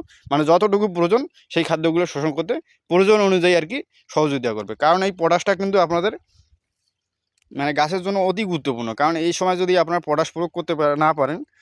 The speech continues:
তাহলে কিন্তু আপনার জমিতে দেখবেন যে পচন রোগটা, বিশেষ করে পচন রোগটা বা বিএলবি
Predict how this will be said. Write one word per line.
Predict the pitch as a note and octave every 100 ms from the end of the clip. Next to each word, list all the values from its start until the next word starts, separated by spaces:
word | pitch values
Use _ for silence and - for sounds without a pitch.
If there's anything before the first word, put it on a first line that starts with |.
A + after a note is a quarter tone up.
| _ -
তাহলে | C#3 D3
কিন্তু | D#3
আপনার | D3+ C#3 D3
জমিতে | C#3 C#3+ C#3+ D3
দেখবেন | C#3 C#3 C#3
যে | C#3
পচন | - C#3+ E3 D#3
রোগটা, | C3 C3
বিশেষ | B2 B2+
করে | - C#3
পচন | C3 C3 D3+
রোগটা | C#3+ C3 B2+
বা | B2
বিএলবি | A#2+ C3+ C#3 C3+ C3